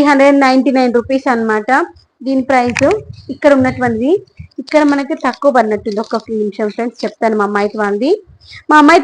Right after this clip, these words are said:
ప్రొడక్ట్స్ అయితే చాలా మంచివి. ఏంటంటే మా అమ్మాయి ప్రొడక్ట్స్ లో మనకి క్రీమ్స్ వస్తున్నాయి, తర్వాత వచ్చేసి ఆయిల్ చాలా రకరకాలుగా వస్తా ఉన్నాయి కదా. ఒకప్పుడైతే మా అమ్మాయి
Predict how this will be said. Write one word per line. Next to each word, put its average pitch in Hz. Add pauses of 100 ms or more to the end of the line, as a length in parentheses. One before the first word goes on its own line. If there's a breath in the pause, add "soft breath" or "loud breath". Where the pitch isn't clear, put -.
ప్రొడక్ట్స్ 302
అయితే 294 (140)
చాలా 254 (100)
మంచివి. 247 (420 loud breath)
ఏంటంటే 285
మా 269
అమ్మాయి 269 (100)
ప్రొడక్ట్స్ 269
లో 285
మనకి 277 (540)
క్రీమ్స్ 294
వస్తున్నాయి, 262 (140)
తర్వాత 254
వచ్చేసి 269 (180)
ఆయిల్ 254 (140)
చాలా 247
రకరకాలుగా 254
వస్తా 277 (120)
ఉన్నాయి 240
కదా. 294 (400 soft breath)
ఒకప్పుడైతే 320
మా 294
అమ్మాయి 269